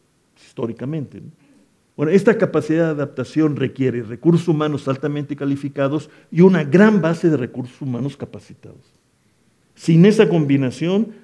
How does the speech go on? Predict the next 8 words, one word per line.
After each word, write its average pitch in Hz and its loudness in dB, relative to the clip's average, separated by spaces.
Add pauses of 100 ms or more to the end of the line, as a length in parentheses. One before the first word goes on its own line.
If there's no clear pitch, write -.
(140)
no 160 4
es 165 2
posible 151 -6
avanzar 117 -8 (640)
o 135 2
hacer 175 4
lo 170 2
que 135 0